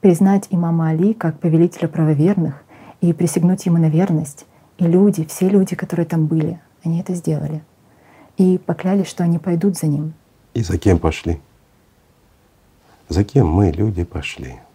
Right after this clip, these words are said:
Speaker 2: Разве пошли мы по велению самого пророка, по воле самого Аллаха?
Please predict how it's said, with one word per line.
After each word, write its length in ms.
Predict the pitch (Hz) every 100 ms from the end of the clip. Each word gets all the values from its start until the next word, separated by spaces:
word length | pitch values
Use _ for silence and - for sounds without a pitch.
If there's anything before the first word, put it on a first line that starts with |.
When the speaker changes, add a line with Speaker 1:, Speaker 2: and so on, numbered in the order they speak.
| _ _ _ _ _ _ _ - _ _
Speaker 2:
Разве 280 | 80 85 87
пошли 400 | 85 92 - 147
мы 260 | 117 69 62 _ _ _ _ _ _ _ _ _ _ _ _ _ _ _ _ _ _
по 80 | 87
велению 440 | 82 98 117 101
самого 360 | - 90 87 85
пророка, 540 | - 78 73 69 - - _ _ _ _ _ _ _ _ _ _ _ _ _
по 100 | -
воле 380 | 80 76 87 78
самого 560 | 71 - 76 80 87 101
Аллаха? 540 | 87 85 85 - -